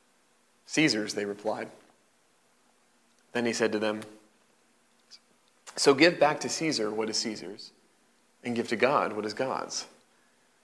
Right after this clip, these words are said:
When they heard this, they were amazed. So they left him, and they went away.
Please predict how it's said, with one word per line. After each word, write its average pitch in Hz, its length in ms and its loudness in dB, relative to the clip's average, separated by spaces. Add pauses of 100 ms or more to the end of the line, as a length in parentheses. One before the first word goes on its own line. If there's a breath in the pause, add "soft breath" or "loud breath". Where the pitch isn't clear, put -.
(100)
When 143 120 4
they 135 80 8
heard 147 260 6
this, 139 180 6
they 139 160 8
were 135 240 8
amazed. 117 720 0 (480 soft breath)
So 135 120 2
they 120 120 10
left 117 340 4
him, 107 300 -6 (680)
and 107 120 -6
they 104 80 0
went 104 140 2
away. 117 340 0